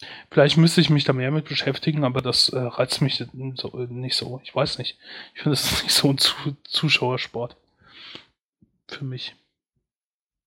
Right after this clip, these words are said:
Naja. Ich hab's versucht. Außerdem, was mich da auch nervt, und das ist ja bei allen amerikanischen Mannschaftssportarten so,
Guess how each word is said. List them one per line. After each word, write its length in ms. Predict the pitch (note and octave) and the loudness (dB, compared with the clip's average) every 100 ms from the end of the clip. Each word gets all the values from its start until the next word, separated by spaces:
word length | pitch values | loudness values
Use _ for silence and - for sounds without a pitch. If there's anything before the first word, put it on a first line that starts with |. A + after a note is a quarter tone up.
| _ _ _ _ _ _ _ _ _ C#3+ | _ _ _ _ _ _ _ _ _ -18
Naja. 280 | A#2+ A2+ - _ _ _ _ _ _ _ _ - - - | -16 -16 -20 _ _ _ _ _ _ _ _ -20 -20 -20
Ich 80 | - | 0
hab's 180 | D3+ D#3 | 0 0
versucht. 320 | D3 C3+ C#3 - - - | -2 -2 -6 -10 -10 2
Außerdem, 420 | F3 G3 F3+ E3 | 4 6 6 4
was 160 | D#3+ | 2
mich 140 | E3+ D3+ | 2 0
da 120 | C3+ | 0
auch 200 | C3 D#3 | 0 0
nervt, 340 | E3 E3+ - | 0 0 -2
und 100 | C#3+ | -6
das 120 | C#3 C#3+ | -4 0
ist 80 | |
ja 60 | C#3+ | 0
bei 140 | C3 | 2
allen 200 | A#2+ D3 | 2 2
amerikanischen 720 | D3+ D#3 D3+ - D3 D#3 - | 0 0 -2 0 2 2 -2
Mannschaftssportarten 920 | C#3+ D3+ D3+ - - C#3+ C#3+ C#3+ D3 C#3 | -4 -4 -4 -2 -2 0 0 -2 -4 -6
so, 240 | C#3 C3+ | -4 -6